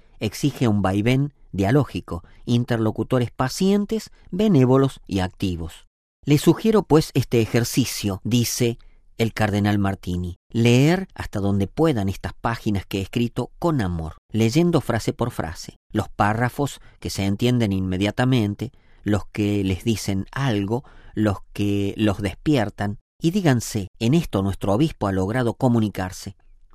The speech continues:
Identifiquen también las páginas que se resisten, que aparecen duras, difíciles o abstractas y lejanas de su vida, y díganse, "Aquí no lo ha logrado, se ha vuelto acartonado, perdió la fluidez".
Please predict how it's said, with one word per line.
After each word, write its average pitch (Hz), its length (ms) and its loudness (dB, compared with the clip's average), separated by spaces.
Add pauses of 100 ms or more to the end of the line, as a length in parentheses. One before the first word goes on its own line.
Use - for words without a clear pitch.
(200)
Identifiquen 156 720 0
también 143 360 2
las 139 120 -2
páginas 147 520 -2
que - 300 -4
se - 220 -2
resisten, 143 600 -4
que 107 260 -2
aparecen 107 560 0
duras, 113 480 2 (260)
difíciles 107 760 -2 (160)
o 87 140 -2
abstractas 104 720 -4 (260)
y 113 100 2
lejanas 104 420 0
de 92 80 -4
su 131 140 0
vida, 107 320 4 (160)
y 120 120 0
díganse, 117 520 2 (160)
"Aquí 175 380 -2 (320)
no 135 320 6
lo 107 180 4
ha 95 80 2
logrado, 92 580 -2
se - 340 -2
ha 107 120 -2
vuelto 104 380 0
acartonado, 104 800 -2 (220)
perdió 110 380 2
la 120 120 0
fluidez". 98 720 -2